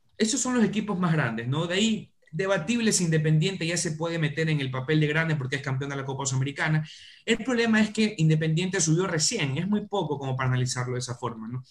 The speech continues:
Pero eso es más o menos lo que sucede acá en Ecuador. Y por cierto, estoy de amarillo y de azul porque este fin de semana es el clásico del Astillero en la ciudad de Guayaquil, en el estadio Banco del Pacífico Capuel.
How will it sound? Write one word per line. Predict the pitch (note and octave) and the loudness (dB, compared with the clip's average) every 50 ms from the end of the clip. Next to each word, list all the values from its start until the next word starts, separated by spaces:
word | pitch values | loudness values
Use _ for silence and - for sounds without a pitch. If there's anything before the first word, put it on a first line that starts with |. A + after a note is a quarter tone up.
| - - - - - - - _ _ | -20 -20 -20 -20 -20 -20 -20 _ _
Pero | C#3+ C#3 C#3 C#3 C#3 C#3 C3+ C3+ C3 C3 B2+ B2 B2 B2 A#2+ A#2 A#2 - - _ _ _ - - - - - - - - - - - - | 4 4 6 6 6 6 6 6 6 6 6 4 4 2 0 -2 -6 -8 -12 _ _ _ -20 -20 -20 -20 -20 -20 -20 -20 -20 -18 -6 0
eso | - F#3 F#3 F#3 G#3 | 2 2 4 4 2
es | G3 F3 | 2 2
más | F3 F3 | 0 0
o | F3 E3 | 0 0
menos | D#3+ D#3+ E3+ E3 | -2 0 0 0
lo | D#3+ D3+ | 0 0
que | C#3+ C3 | 0 -2
sucede | C3+ C3 C3 D3 D3 D3 C#3+ C#3 C#3 | -2 0 0 0 0 0 0 -2 -2
acá | C3 C3 B2+ C#3+ | -2 -2 0 0
en | C#3 | 0
Ecuador. | C3+ C3 C3 C3+ C3 B2+ | 0 -2 -2 0 0 0
Y | B2+ | 0
por | B2+ C3 C3 | 0 -2 -2
cierto, | - E3 E3+ E3+ D#3+ D#3+ | 0 2 2 2 0 -2
estoy | D3+ - - D3+ D3+ D3+ D3+ D3+ D3+ - - - _ _ _ | -4 -2 -2 0 2 2 2 0 -2 -6 -14 -20 _ _ _
de | - B2+ C#3 | 0 0 2
amarillo | C#3 C#3 C#3 C3+ C3+ C#3 D#3 E3+ F#3+ F3+ F3+ F#3 F3+ C#3+ C3 | 2 2 -2 -2 0 0 0 2 2 0 0 0 0 0 -2
y | C#3+ | -2
de | C#3 C#3+ | 0 0
azul | D3 D3+ D3+ - G3 E3 F3 E3+ | 0 0 0 2 2 0 0 0
porque | D#3+ D#3 D#3 D3+ D3+ - D#3+ D#3+ - D#3 | 0 0 0 0 0 0 -2 0 2 2
este | D#3 D#3 D#3 - - - | 2 2 2 -2 -2 -2
fin | D#3 D#3 D#3+ D#3+ | -2 0 2 2
de | D3+ | 2
semana | D3 - D3 C#3+ D#3 D#3 D3+ D3+ | 2 0 0 0 2 4 4 4
es | D3 D3+ C#3 | 2 2 -2
el | C3+ B2+ | -4 -4
clásico | C3 E3 E3+ D#3+ D#3+ D3+ C#3 C#3 C3+ | -2 0 0 0 -2 -4 -6 -4 -4
del | C3 C3+ | -2 -2
Astillero | C3 B2+ - D3 D3+ E3+ E3+ D#3 D3+ D#3+ D#3 - - - - - _ _ _ | -2 -4 -4 -4 -2 0 2 2 2 2 0 -4 -10 -20 -20 -20 _ _ _
en | C3+ C3+ C3+ | 0 0 2
la | C3 C3 B2+ | 2 2 2
ciudad | B2+ - C#3 C#3 D3 D#3 D#3 | 2 2 2 2 2 2 2
de | D#3 D3 | 2 0
Guayaquil, | C3+ C3 B2+ C3 B2+ B2 B2+ - F#3 F3+ D#3+ D#3 | 0 0 2 2 2 0 0 0 0 2 2 2
en | C3+ B2+ | 2 0
el | B2 | 0
estadio | A#2+ A#2+ - - D3+ D#3 D3+ C#3+ C#3 C3 | -2 -2 -2 0 2 2 4 2 2 2
Banco | C3 D3 D3+ E3 D#3+ D#3 C#3+ C#3 | 2 2 0 0 0 -2 -2 -2
del | C#3+ C#3+ | -2 -2
Pacífico | - C#3 C3 - D#3 D3+ D3+ D3+ C#3 C#3 | -2 -4 -2 0 2 2 2 0 -2 -2
Capuel. | - F#3 E3 D3+ D3+ D#3 F#3 F#3 | -2 -2 -2 0 -2 -2 -4 -4